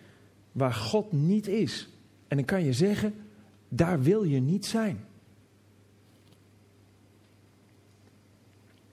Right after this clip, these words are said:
En dan wil jij niet alleen zijn, maar ook God wil niet dat je daar uitkomt. Dat zegt God ook in zijn woord. God wil dat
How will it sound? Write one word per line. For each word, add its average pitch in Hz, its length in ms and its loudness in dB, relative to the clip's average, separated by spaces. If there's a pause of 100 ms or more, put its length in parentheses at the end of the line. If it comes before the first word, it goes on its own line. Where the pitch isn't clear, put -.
(560)
En 139 100 -2
dan 135 80 -2
wil 139 120 2
jij 170 200 0
niet 202 200 -2
alleen 117 260 -2
zijn, 131 300 -6 (1400)
maar 175 160 -2
ook 196 120 -2
God - 420 -2 (120)
wil 170 240 4
niet 165 520 0 (400)
dat 175 360 -2
je 170 120 0
daar 151 320 -2
uitkomt. - 640 -6 (1300)
Dat 170 180 2
zegt 277 240 0
God 226 200 2
ook 196 120 -2
in 208 120 2
zijn 190 120 0
woord. 208 220 0
God - 300 -2
wil 254 380 2 (220)
dat 165 220 0